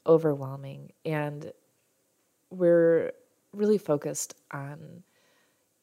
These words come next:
listening to that and evaluating what's right and wrong for us. And we don't have to make drastic changes all at once,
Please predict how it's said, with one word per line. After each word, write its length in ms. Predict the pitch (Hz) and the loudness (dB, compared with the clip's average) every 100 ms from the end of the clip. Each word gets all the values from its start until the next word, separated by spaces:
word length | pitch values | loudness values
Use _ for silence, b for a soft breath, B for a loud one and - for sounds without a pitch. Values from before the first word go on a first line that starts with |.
| - | -12
listening 600 | 175 180 165 - 151 143 | 4 6 6 0 -6 -8
to 200 | - 147 | -8 -6
that 560 | 147 143 139 - - - _ - | -4 -4 -6 -10 -14 -20 _ -6
and 560 | 156 147 147 147 - - | -4 -4 -8 -10 -18 -6
evaluating 1120 | 170 160 165 175 175 156 151 151 151 151 - - | -4 0 2 4 2 2 -2 -2 -6 -8 -14 -14
what's 380 | - 156 - - | -4 -4 -4 -8
right 220 | 151 - | -8 -8
and 140 | 156 151 | -12 -14
wrong 240 | 143 143 | -14 -16
for 220 | 160 - 185 | -18 -16 -14
us. 320 | - - - | -14 -18 -16
And 240 | - 170 165 | -10 -8 -8
we 180 | 180 214 | -6 -6
don't 160 | 226 | -8
have 260 | 202 214 214 | -12 -18 -18
to 120 | - | -12
make 340 | 180 185 214 - | -4 -2 -4 -6
drastic 500 | 170 165 - 156 - | -4 -4 -4 -6 -6
changes 540 | - 175 180 156 147 | -4 -4 0 -2 -2
all 280 | - 151 151 | -6 -4 -2
at 140 | 143 | -2
once, 640 | 170 180 175 160 202 - | -4 -4 -4 -4 -10 -20